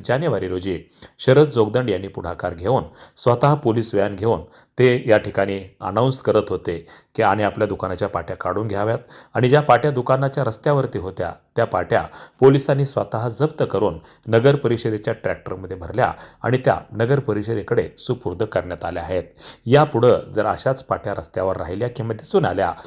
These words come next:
तर त्यांच्यावर प्रतिबंधात्मक कारवाई केली जाईल, असा इशारा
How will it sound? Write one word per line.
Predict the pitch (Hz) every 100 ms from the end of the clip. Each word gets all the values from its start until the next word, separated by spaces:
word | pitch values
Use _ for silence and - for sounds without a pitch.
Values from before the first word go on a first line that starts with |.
| - _
तर | 147
त्यांच्यावर | 147 131 107 135 107 82 - -
प्रतिबंधात्मक | 110 143 147 123 110 135 135
कारवाई | 107 98 104
केली | 104 139 185
जाईल, | 135 104 87 82 - - -
असा | 104 123
इशारा | 104 123 120